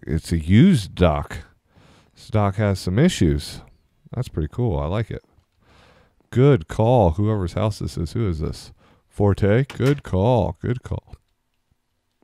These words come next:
Ooh, got the hiccups. Got the hiccups. Nice little place here. Ooh, with your little...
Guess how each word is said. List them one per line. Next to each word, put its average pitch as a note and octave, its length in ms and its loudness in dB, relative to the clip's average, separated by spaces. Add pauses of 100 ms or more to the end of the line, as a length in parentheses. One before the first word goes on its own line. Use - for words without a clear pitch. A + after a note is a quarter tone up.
(200)
Ooh, A#2 280 -4
got - 180 -6
the - 60 -8
hiccups. - 600 -10
Got C3 260 0
the F#3+ 80 0
hiccups. - 880 -6 (1040)
Nice G#2 300 -4
little F#2 180 2
place G#2 440 -2
here. E3 320 0 (400)
Ooh, G3 280 -2
with F2+ 280 -6
your E2+ 180 0
little... F2 340 -4